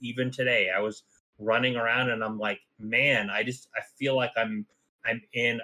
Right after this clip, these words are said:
a dark forest and there's, like, you know,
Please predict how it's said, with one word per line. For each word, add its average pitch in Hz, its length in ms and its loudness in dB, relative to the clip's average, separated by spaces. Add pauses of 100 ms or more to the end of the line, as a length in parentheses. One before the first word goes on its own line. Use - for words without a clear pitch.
a 113 60 -6
dark 107 420 2
forest 110 760 -2 (360)
and 117 220 -2
there's, 107 560 2
like, 98 200 -4 (640)
you 104 80 -14
know, 95 160 -6